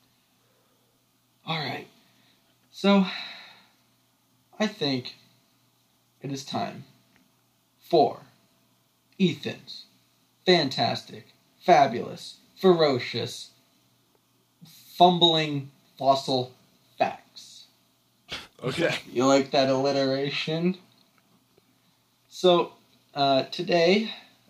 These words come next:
Speaker 1: I have not a dinosaur fact, but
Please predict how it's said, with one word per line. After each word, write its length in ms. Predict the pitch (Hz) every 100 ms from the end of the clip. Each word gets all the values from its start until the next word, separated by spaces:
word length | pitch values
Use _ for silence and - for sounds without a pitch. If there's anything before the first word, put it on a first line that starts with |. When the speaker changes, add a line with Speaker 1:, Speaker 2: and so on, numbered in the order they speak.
| -
Speaker 1:
I 140 | 135 135
have 260 | 127 120 - - _ _ _ _ _ -
not 180 | 202 226
a 80 | 190
dinosaur 480 | 185 175 156 123 107
fact, 400 | 120 117 127 -
but 280 | 127 123